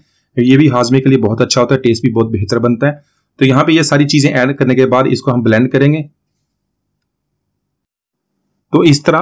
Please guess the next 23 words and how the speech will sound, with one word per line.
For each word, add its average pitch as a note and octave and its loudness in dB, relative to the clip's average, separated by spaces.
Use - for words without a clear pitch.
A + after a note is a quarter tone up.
आप C#3+ 0
इसको D3 2
एक C3 0
दफ़ा C3 0
बना A#2+ 2
के C3+ 0
फ्रिज A#2 0
में B2 2
एक A#2 0
हफ्ते A2+ 0
के A#2 0
लिए B2 2
स्टोर A#2 -2
कर G#2 -2
सकते A2 -2
हैं C3 2
और A2+ -2
ज़रूरत A2+ 2
के B2 -2
मुताबिक G#2+ -2
इसको A#2 0
इस्तेमाल G2+ -2
करें। B2 -2